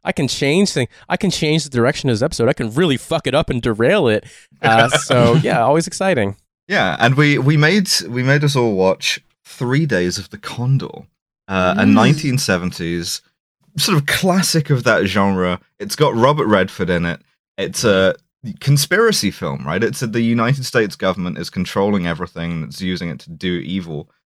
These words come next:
Speaker 2: sort of film, and it's pursuing
Speaker 3: It's using it to pay YouTubers. What? Oh, okay.
Speaker 2: <laughs> Yeah, exactly.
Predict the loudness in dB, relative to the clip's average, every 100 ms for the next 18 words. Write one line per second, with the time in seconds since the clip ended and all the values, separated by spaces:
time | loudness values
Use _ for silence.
0 | -14 -10 -8 -4 -4 -4 -12 _ _ -8
1 | -6 -8 -6 0 0 2 0 0 -4 -4
2 | -4 0 0 0 0 -2 0 0 2 0
3 | 0 0 0 0 0 -2 0 -2 -2 -14
4 | -2 4 4 4 2 2 4 2 4 2
5 | 4 2 0 -12 -12